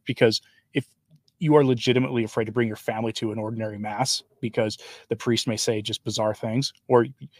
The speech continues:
maybe he has taken such novelty with the sacraments that they're made, that the validity is in question. Those are all reasons the church has told you, you legitimately can not, you can skip mass. Then,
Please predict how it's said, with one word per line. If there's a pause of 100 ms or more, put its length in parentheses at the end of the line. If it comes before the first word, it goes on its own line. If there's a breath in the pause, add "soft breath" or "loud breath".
(1700 soft breath)
maybe
he
has
taken
such
novelty
with
the
sacraments
that
they're
made,
that (180)
the
validity
is
in
question. (300 soft breath)
Those
are
all
reasons (320)
the
church
has
told
you,
you
legitimately
can (360)
not, (500)
you
can
skip
mass. (540 soft breath)
Then,